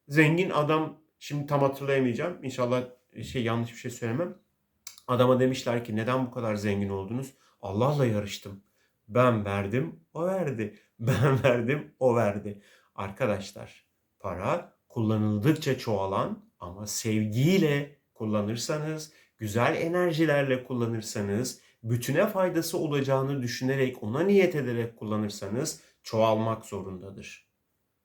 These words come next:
Bunun başka yolu yok. O para çoğalarak size gelmek zorundadır.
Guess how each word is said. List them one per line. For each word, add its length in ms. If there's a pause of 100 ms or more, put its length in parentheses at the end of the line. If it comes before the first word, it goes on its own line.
(120)
Bunun 800
başka 840 (240)
yolu 460
yok. 480 (160)
O 200
para 420
çoğalarak 580
size 600
gelmek 420
zorundadır. 760